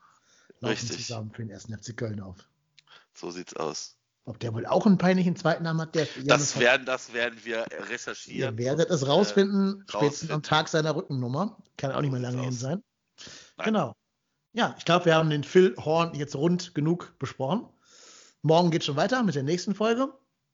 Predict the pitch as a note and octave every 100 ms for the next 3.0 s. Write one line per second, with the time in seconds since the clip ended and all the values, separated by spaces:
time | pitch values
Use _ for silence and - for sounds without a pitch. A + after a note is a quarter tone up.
0 | _ C#3 D3+ D3 C3+ D#3+ D#3 C#3 C#3 B2+
1 | B2+ B2+ G#2+ C#3 E3 A3+ G#3+ B2+ B2+ -
2 | A#2+ A2 A#2+ F3 G3 F3+ F3+ F3+ F3 E3+